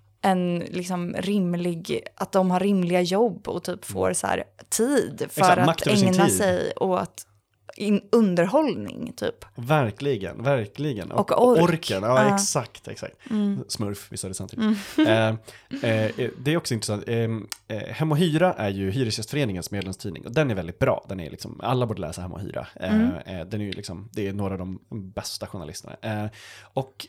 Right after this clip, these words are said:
Speaker 1: Oj,
Speaker 2: ehm,
Speaker 1: skryt.
Speaker 2: eh, ja, men de är så jävla bra. Alltså,
Speaker 1: Är de
Speaker 2: de
Speaker 1: bättre
Speaker 2: är,
Speaker 1: än
Speaker 2: de är,
Speaker 1: etcetras?
Speaker 2: eh, oj, vilken fråga i, i
Speaker 1: <laughs>
Speaker 2: podden. Vi skriver om väldigt olika saker, skulle jag
Speaker 1: Okej,
Speaker 2: säga.
Speaker 1: okej,
Speaker 2: Ja.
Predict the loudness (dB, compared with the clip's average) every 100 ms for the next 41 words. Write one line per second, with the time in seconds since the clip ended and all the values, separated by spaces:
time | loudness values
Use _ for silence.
0 | -2 0 0 0 -2 -2 -2 -6 -10 -8
1 | -4 -4 -2 0 0 0 -2 -6 -4 -4
2 | -4 0 2 4 2 -2 -2 -2 -4 -6
3 | -4 -4 -4 -6 -8 -12 -12 -4 -2 0
4 | 4 6 8 8 8 6 2 -2 0 4
5 | 6 8 8 8 6 2 2 0 -4 -6
6 | -4 -2 -2 -2 -8 -10 -4 -4 -2 -2
7 | -2 -2 -2 -4 -4 -6 -8 -10 -4 0
8 | 2 2 -2 -2 -4 -4 -4 -4 -6 -6